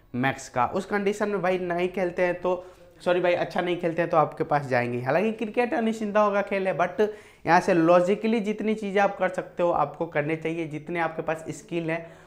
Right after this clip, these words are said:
उसको फॉलो करने चाहिए, और जितने रिकॉर्ड्स वगैरह देख के सारी चीज़ें होती है,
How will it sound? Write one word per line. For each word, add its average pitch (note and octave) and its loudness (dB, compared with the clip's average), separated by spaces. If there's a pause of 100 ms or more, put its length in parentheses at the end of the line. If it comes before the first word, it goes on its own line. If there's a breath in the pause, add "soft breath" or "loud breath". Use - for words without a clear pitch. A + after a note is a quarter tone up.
(100)
उसको F#3 4
फॉलो F3+ 6
करने F3+ 0
चाहिए, F#3 -2
और D#3+ 0
जितने E3 -6
रिकॉर्ड्स D#3+ -2
वगैरह D#3 0
देख D3+ -2
के D#3 -2
सारी D3 -6
चीज़ें D3 -6
होती C#3+ -2
है, F3 -2